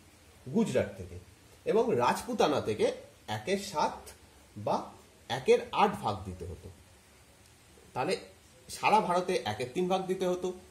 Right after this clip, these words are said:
হাফ দিতে হতো হচ্ছে গুজরাট থেকে, এবং একের সাত বা একের আট ভাগ, মানে অনেক কম কর দিতে হতো রাজপুতানা থেকে। রাজপুতানা বলতে রাজপুতদের থেকে একের সাত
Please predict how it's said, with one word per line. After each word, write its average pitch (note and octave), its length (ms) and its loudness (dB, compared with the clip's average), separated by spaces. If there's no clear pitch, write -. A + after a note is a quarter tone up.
হাফ E3 380 2
দিতে G3 200 4
হতো F3+ 220 0
হচ্ছে A3+ 280 4
গুজরাট B2 400 0
থেকে, G3+ 280 2
এবং F3 240 0
একের A3 280 4
সাত F3 260 6
বা A#3 100 2
একের A3 280 2
আট D#3+ 240 2
ভাগ, G#2+ 200 0
মানে D3 160 2
অনেক C#4 380 6
কম E3+ 280 4
কর B2 200 2
দিতে A#2+ 220 -2
হতো D#3+ 240 2
রাজপুতানা A#2 640 4
থেকে। E2 220 -10
রাজপুতানা F3+ 540 2
বলতে C#4+ 220 0
রাজপুতদের B2+ 560 4
থেকে G3+ 320 -4
একের G#2+ 220 -4
সাত D#3+ 200 -4